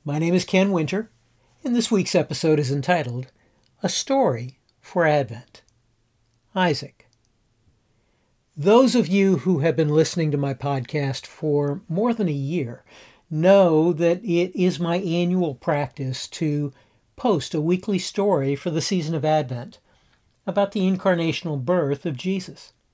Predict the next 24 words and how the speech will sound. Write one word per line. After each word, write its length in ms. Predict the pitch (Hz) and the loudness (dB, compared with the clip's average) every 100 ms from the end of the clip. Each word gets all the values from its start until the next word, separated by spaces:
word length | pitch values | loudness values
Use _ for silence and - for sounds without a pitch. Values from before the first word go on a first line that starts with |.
| _ _ _ _ _ _ _ _ - | _ _ _ _ _ _ _ _ -8
My 200 | 170 165 | -2 -2
hope 500 | 127 285 285 135 143 _ _ _ _ 202 | 0 2 4 2 -4 _ _ _ _ -4
is 160 | 170 | 0
that 160 | 185 - | 0 -2
the 80 | 147 | -8
stories 480 | - 214 208 185 | 0 4 6 4
become 260 | - 180 180 | 0 -2 0
a 80 | 160 | -2
part 320 | - 185 170 | 2 4 4
of 260 | 151 123 - _ - | 2 -2 -12 _ -8
your 340 | 170 226 262 - | -2 0 0 -2
Advent 560 | 156 139 135 131 214 | -4 -4 -4 -6 -8
tradition 640 | - 143 127 123 - 160 - _ _ _ - | -6 -6 -6 -8 -10 -12 -14 _ _ _ -4
as 200 | 190 147 | 0 0
you 140 | 170 170 | 2 2
remember 640 | 160 156 175 202 214 208 | 2 2 2 4 4 4
and 160 | 185 147 | 2 0
celebrate 800 | - 180 170 175 139 160 165 - _ _ _ _ - | -2 0 2 2 0 0 0 -4 _ _ _ _ -8
the 60 | 151 | -4
good 300 | 127 226 180 | 6 6 6
news 600 | 202 226 123 - - - _ _ | 2 2 -2 -10 -18 -18 _ _
of 100 | 175 | -4
the 200 | 147 156 | 0 0
advent 480 | 143 135 139 147 233 | 0 -2 -4 -6 -10